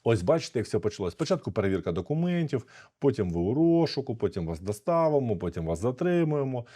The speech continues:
І дійшли до того, що поверхнева перевірка. Знов ж таки, в нас є, це стаття тридцять четверта Закону України про національну поліцію. Відноситься до виду превенції, а про превенцію я вже розповів, що повинно бути, і що працівник поліції повинен зазначити.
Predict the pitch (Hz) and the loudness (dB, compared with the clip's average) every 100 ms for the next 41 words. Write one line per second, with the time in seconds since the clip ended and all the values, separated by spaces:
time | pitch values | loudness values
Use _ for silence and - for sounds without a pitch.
0 | - - - - _ _ 202 165 143 143 | -20 -20 -20 -20 _ _ 2 4 4 4
1 | 110 208 175 143 127 - 120 110 _ - | 2 2 2 2 0 2 0 0 _ 2
2 | 120 101 - 101 123 107 - 107 90 80 | 2 2 0 -2 0 0 0 -2 0 -4
3 | 73 - - - - 92 78 92 90 - | -6 -10 -14 -16 -12 -10 -6 -4 -6 -10
4 | - 82 82 80 - 85 76 _ _ - | -12 -8 -6 -8 -8 -10 -10 _ _ -6
5 | 95 - - 85 98 78 - 101 - - | -6 -4 -10 -6 -4 -4 -4 -4 -4 -6
6 | 110 120 - 82 95 85 87 - 85 85 | 0 0 -2 -6 -4 -4 -4 -2 -4 -2
7 | 85 82 95 82 80 87 78 78 117 117 | -6 -4 -4 -4 -4 -6 -4 -6 -8 -6
8 | 101 131 165 - 107 98 85 127 113 98 | -2 0 0 0 -6 -6 0 0 2 0
9 | 95 85 80 147 135 85 78 80 - 113 | 0 -2 0 0 2 -2 -4 -8 -6 -6
10 | 107 110 98 104 101 95 - 90 85 87 | -4 -4 -2 -2 -2 -4 -4 -6 -4 -6
11 | 87 - 80 82 - 107 110 110 113 107 | -6 -6 -4 -4 -4 -4 -2 -2 -2 -4
12 | 117 117 - - - 117 113 107 - 107 | -4 -6 -10 -10 -4 0 0 -2 -2 -2
13 | 107 104 104 - 110 107 104 98 104 107 | -2 -2 -2 -4 -2 -2 -2 -4 -4 -4
14 | 107 - - | -4 -6 -10